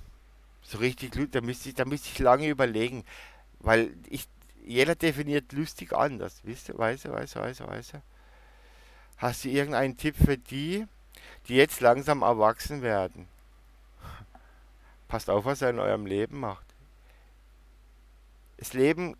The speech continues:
kann man so schnell wegwerfen und merkt's aber erst später, so wie ich. Es ist einem in jungen Jahren gar nicht bewusst, was man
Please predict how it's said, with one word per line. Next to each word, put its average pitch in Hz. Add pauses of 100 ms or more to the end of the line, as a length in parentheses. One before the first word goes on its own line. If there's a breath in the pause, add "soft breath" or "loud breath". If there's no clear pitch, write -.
kann 143
man 147
so 160
schnell 180
wegwerfen 131 (520 soft breath)
und 123
merkt's 120
aber 117
erst 117
später, 117
so 104
wie 127
ich. 143 (1600 soft breath)
Es -
ist 143
einem 151
in 156
jungen 160
Jahren 156
gar 131
nicht 160
bewusst, 151 (640 soft breath)
was 139
man 147